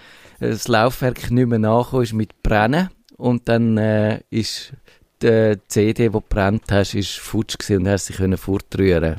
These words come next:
und hast nochmal können vorne anfangen mit dem nächsten Rolling, wo <laughs> zwanzig Stutz gekostet hat.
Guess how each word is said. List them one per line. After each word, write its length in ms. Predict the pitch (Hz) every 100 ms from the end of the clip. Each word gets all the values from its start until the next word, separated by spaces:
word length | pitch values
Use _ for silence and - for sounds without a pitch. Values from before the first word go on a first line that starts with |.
| -
und 100 | 87
hast 140 | 90
nochmal 220 | 90 80
können 340 | 80 90 85 85 - - -
vorne 460 | - 95 95 101 95
anfangen 440 | 95 - 92 92
mit 200 | 92 -
dem 160 | 95 95
nächsten 580 | 85 98 - - 95 90 - - - -
Rolling, 400 | 104 110 107 104
wo 60 |
<laughs> 20 | 107
zwanzig 500 | - 113 - - -
Stutz 380 | - 117 110
gekostet 480 | - 107 107 - -
hat. 120 | 80